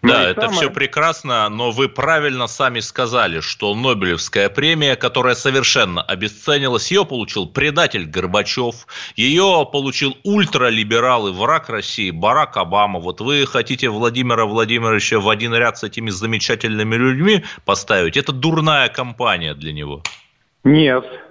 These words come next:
Speaker 1: извините меня. Это вы,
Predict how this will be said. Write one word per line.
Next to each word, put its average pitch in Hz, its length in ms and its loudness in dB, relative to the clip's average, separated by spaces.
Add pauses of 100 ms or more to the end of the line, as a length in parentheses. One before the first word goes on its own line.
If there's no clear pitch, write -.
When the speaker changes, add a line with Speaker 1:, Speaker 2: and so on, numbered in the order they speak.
(200)
Speaker 1:
извините 147 760 0
меня. 139 400 2 (640)
Это 156 560 0
вы, 160 440 4